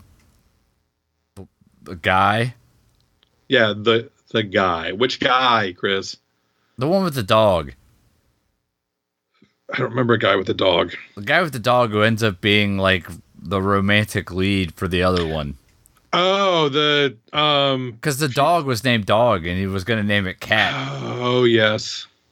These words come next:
Speaker 1: And then
Speaker 2: Yeah.
Speaker 1: you wait for punchline to that bit, but that was the punchline, turns out.
Speaker 2: And somehow Ghostbusters,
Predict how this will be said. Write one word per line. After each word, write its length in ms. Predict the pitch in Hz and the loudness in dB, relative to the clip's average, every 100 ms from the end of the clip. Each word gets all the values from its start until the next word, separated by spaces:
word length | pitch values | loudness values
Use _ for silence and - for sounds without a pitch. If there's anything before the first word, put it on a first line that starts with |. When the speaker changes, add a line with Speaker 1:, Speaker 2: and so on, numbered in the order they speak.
| _ - | _ 0
Speaker 1:
And 100 | 104 | 4
then 80 | 107 | 4
Speaker 2:
Yeah. 60 | 104 | 4
Speaker 1:
you 60 | 107 | 2
wait 220 | 127 117 | 0 0
for 120 | 110 | -8
punchline 640 | - 117 117 - 127 139 131 | -2 -2 -2 -2 -2 -2 -2
to 100 | 131 | -2
that 300 | 147 143 135 | 0 0 -2
bit, 260 | 147 - _ - 90 | -2 -4 _ -18 -4
but 240 | 110 95 | -2 0
that 180 | 107 110 | 0 0
was 240 | 104 101 95 | 2 0 -2
the 120 | 87 | -6
punchline, 520 | 92 85 - 85 80 | -4 -4 -2 -2 -2
turns 260 | 82 78 73 | -4 -4 -2
out. 240 | 76 - - _ _ _ - | -4 -6 -12 _ _ _ -2
Speaker 2:
And 140 | 156 | 0
somehow 480 | - 202 185 190 196 | 2 2 2 2 0
Ghostbusters, 1400 | 135 131 139 - 147 143 - 147 147 147 139 - - | 0 2 0 0 -2 -2 0 2 2 0 -2 -6 -8